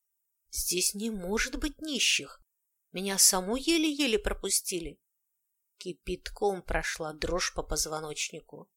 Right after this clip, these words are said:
Обернулась, вполне справедливо ожидая вопля возмущения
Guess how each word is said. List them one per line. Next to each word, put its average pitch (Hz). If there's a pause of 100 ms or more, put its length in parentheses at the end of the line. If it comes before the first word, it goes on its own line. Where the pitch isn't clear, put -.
(600)
Обернулась, 170 (260)
вполне 202
справедливо 233
ожидая 190
вопля 175
возмущения 240